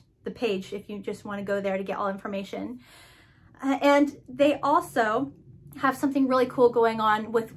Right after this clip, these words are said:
their Warm Up America campaign right now. They're the, their whole foundation. They're celebrating their thirtieth anniversary. They are doing something super awesome.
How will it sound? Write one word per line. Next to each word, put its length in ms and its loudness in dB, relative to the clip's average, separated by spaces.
their 400 0
Warm 260 2
Up 120 -2
America 400 -2
campaign 500 -8
right 180 -8
now. 380 -2
They're 220 -2
the, 120 -4
their 140 4
whole 140 2
foundation. 580 -2
They're 100 -8
celebrating 600 0
their 120 -4
thirtieth 460 -6
anniversary. 720 -10
They 240 6
are 280 2
doing 240 0
something 240 -10
super 280 -6
awesome. 640 0